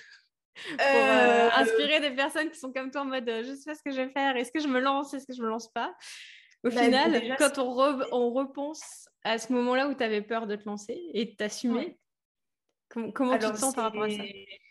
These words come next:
Speaker 2: j'ai, j'ai toujours du mal à m'assumer, hein. Déjà, quand je dis à quelqu'un, euh, « Bon, tu, tu fais quoi comme métier, Camille ? » Je suis photographe professionnelle. Euh, je l'ai dit, mais je le crois pas, mais je l'ai dit, la personne en face de moi le croit, c'est ce qui compte. Mais, euh, je,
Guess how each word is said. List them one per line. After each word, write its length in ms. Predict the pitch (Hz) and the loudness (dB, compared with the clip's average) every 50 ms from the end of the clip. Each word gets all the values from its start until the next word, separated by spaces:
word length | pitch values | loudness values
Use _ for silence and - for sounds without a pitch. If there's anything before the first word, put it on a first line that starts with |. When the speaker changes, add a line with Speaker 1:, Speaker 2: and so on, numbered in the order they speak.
| _ _ _ - _ _ - | _ _ _ -20 _ _ -10
Speaker 2:
j'ai, 220 | 220 208 220 214 | -8 -4 -4 -2
j'ai 160 | 208 208 214 208 | -2 -4 -6 -6
toujours 220 | - 247 262 254 | -6 -6 -4 -2
du 100 | 240 247 | 0 0
mal 200 | 240 240 240 240 | 2 2 4 2
à 60 | 226 | 2
m'assumer, 460 | 220 214 214 214 - - 233 226 214 | 2 2 -2 -4 -4 -4 -4 -4 -4
hein. 40 | 208 202 | -6 -8
Déjà, 220 | 202 202 220 226 | -8 -6 -8 -8
quand 400 | 226 - 202 190 196 196 196 196 | -6 -4 -6 -4 -4 -6 -8 -10
je 140 | - - 214 | -10 -10 -10
dis 260 | 202 202 214 226 233 | -10 -8 -4 -2 -2
à 80 | 214 214 | -2 -2
quelqu'un, 460 | - 214 208 - - 233 226 226 226 | -4 -8 -10 -8 -6 -6 -4 -4 -4
euh, « 180 | 220 208 208 202 208 | -4 -6 -6 -6 -6
Bon, 220 | 262 339 453 453 - | -6 -6 -6 -6 -8
tu, 220 | 294 269 269 262 | -10 -10 -10 -10
tu 160 | 254 - - | -10 -10 -12
fais 160 | - 311 311 311 | -8 -8 -8 -4
quoi 140 | 320 349 339 - | -4 -6 -6 -6
comme 140 | 349 320 285 | -8 -6 -4
métier, 280 | 269 254 - - 294 294 | -4 -4 -4 -6 -8 -8
Camille ? » 400 | - 277 262 269 277 277 277 - - - - - - - - - - _ _ _ _ | -8 -6 -6 -4 -6 -6 -10 -12 -16 -20 -20 -20 -20 -20 -20 -20 -20 _ _ _ _
Je 160 | - - 240 233 | -12 -8 -8 -6
suis 220 | - - - 247 | -6 -4 -6 -6
photographe 600 | - - 302 - - 302 269 269 285 311 311 - | -6 -6 -8 -6 -4 -4 -2 0 -2 -2 -2 -4
professionnelle. 920 | - 285 269 - 269 277 262 - 285 277 254 254 240 226 220 196 - - _ 190 | -8 -8 -8 -6 -4 -2 -2 -2 -2 -2 -2 -2 -2 -2 -4 -6 -8 -10 _ -14
Euh, 40 | 190 190 185 190 196 - _ _ _ _ _ _ _ - _ _ - | -14 -14 -14 -18 -20 -20 _ _ _ _ _ _ _ -20 _ _ -16
je 140 | - 220 214 | -10 -8 -6
l'ai 160 | 208 214 214 | -4 -4 -4
dit, 260 | 208 226 247 262 285 | -2 -2 -2 0 0
mais 180 | 269 233 226 226 | 0 0 0 0
je 100 | 220 226 | 0 0
le 140 | 220 214 214 | 0 0 -2
crois 220 | 214 - - 233 - | -4 -2 -4 -4 -2
pas, 140 | - 294 339 | 0 0 0
mais 160 | 339 302 247 | 2 0 0
je 120 | 233 247 254 | 0 -2 -2
l'ai 180 | 240 247 269 | -2 -2 -2
dit, 200 | 240 247 285 302 | -2 -2 -4 -2
la 100 | 254 226 | -2 -2
personne 380 | 214 - 220 214 - - 262 240 | -4 -4 -8 -10 -8 -6 -6 -6
en 80 | 214 214 | -6 -6
face 240 | - 208 202 - | -8 -10 -14 -12
de 80 | - 196 | -12 -10
moi 200 | 202 214 226 214 | -6 -4 -4 -4
le 100 | 208 208 | -4 -6
croit, 240 | 214 _ - 247 254 | -10 _ -8 -6 -4
c'est 160 | - - 233 | -4 -4 -4
ce 100 | 226 - | -6 -6
qui 160 | - 240 226 | -6 -8 -10
compte. 320 | - - 208 180 185 - - | -6 -8 -8 -8 -8 -10 -10
Mais, 300 | 208 202 196 190 196 196 | -8 -6 -4 -4 -4 -2
euh, 220 | 196 196 190 196 | -2 -2 -2 -4
je, 160 | 190 - 214 | -6 -6 -6